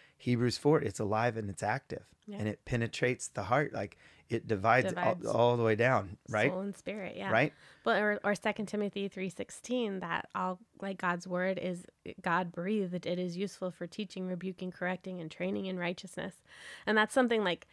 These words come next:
Speaker 2: like, I'm a, I've, I've been in all kinds of different schools growing up. So, like, I was in a Christian school as a,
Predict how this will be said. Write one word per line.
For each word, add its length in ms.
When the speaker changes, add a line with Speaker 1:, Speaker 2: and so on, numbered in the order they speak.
Speaker 2:
like, 160
I'm 200
a, 200
I've, 300
I've 240
been 180
in 140
all 180
kinds 340
of 120
different 340
schools 380
growing 340
up. 140
So, 100
like, 160
I 140
was 340
in 100
a 60
Christian 480
school 500
as 160
a, 160